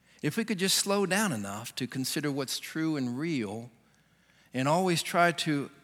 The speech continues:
understand the way other people feel. And be quick, and be less quick to anger and show appreciation more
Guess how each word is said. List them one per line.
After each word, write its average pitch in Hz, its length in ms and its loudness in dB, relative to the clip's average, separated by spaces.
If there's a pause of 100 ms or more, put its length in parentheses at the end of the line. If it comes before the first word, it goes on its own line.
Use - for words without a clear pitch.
(640)
understand 156 680 2
the 131 80 0
way 139 240 2
other 151 200 0
people 104 400 -8
feel. 95 400 -12 (1600)
And 185 80 4
be 185 100 4
quick, - 360 -2 (1300)
and 180 100 2
be 175 100 6
less 226 240 6
quick - 300 -2
to - 160 -4
anger 143 460 0
and 120 120 -2
show 170 240 0
appreciation 151 880 0
more 120 600 -2